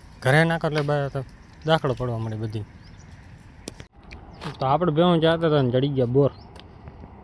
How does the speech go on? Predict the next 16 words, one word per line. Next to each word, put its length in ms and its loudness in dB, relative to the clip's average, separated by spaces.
ખાવાની 340 0
એવી 140 0
મજા 280 2
આવે 180 2
ને, 60 0
બાકી 160 -2
જો 60 -4
સામે 240 -2
ભેહું 340 0
ચારે 160 -2
ને 80 -4
આ 80 -2
બાજુ 180 -2
બોર 240 0
ચડી 200 0
ગઈ. 180 -8